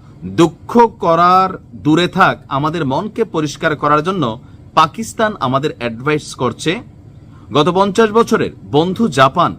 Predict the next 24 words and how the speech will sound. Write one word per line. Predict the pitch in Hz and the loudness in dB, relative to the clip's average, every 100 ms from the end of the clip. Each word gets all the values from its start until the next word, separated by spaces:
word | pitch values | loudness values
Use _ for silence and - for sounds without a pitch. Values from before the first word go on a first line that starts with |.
| - | -8
একদমই | 156 170 160 214 | -8 -6 -4 -2
হাত | 170 131 143 | -2 0 -2
গুটিয়ে | 147 170 165 113 107 - - - | -2 -2 0 0 -2 -16 -20 0
বসে | 220 - | 0 2
গেছে। | 110 95 - - - - - - - - - - - | -2 -4 -10 -14 -16 -20 -20 -20 -20 -20 -20 -20 -2
লিস্ট | 139 208 233 175 | 2 4 2 2
বাড়াবো | 156 160 165 170 | 4 4 4 0
না, | 104 - | -6 -10
শুধু | - 170 175 | -10 -4 -2
জানতে | 165 143 151 151 202 | 0 0 0 -2 -4
চাই | 160 101 - - | -2 -4 -6 -6
কোন | 208 269 | -6 -4
কারণে | - 165 151 120 - - | 0 2 2 -2 -8 -6
আপনি | 117 123 156 | -4 -4 -4
তার | 139 120 113 | -2 -2 -2
জন্য | 143 180 131 98 - - - | -2 -2 -4 -6 -14 -20 -8
এত | 135 139 160 151 | -6 -4 -4 -4
উচ্ছ্বসিত | 156 143 - 185 151 135 | -4 -6 -6 -6 -6 -6
ছিলেন। | 113 - 127 95 - - - - - - - | -6 -4 -2 -2 -6 -20 -20 -20 -20 -20 -6
বিগত | 117 131 139 139 | -2 2 2 0
সরকারের | - 127 120 135 131 | 0 -2 0 0 0
কোনো | 127 127 131 | -2 -2 -2
একটি | 135 - 214 - - - - - | -2 -2 -2 -4 -10 -20 -20 -6
কন্ট্রাক্টও | - 185 208 247 240 - 113 | 2 2 2 -2 -2 -4 -6